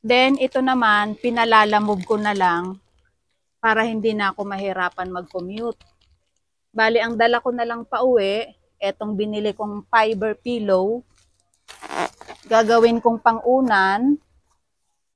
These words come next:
Then, bumili rin ako ng apat na piraso na bolster pillow.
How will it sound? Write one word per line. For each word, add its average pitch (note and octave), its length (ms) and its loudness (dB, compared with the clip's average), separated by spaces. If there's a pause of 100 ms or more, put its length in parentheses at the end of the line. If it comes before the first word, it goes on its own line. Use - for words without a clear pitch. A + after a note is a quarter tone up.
Then, B3 320 0
bumili A#3+ 320 0
rin A3 240 0
ako G#3 240 -2
ng G3 160 -6
apat G3 400 -4
na F#3+ 160 -8
piraso F3+ 560 -4
na F3 480 -8 (880)
bolster G3+ 560 2
pillow. E3+ 480 -4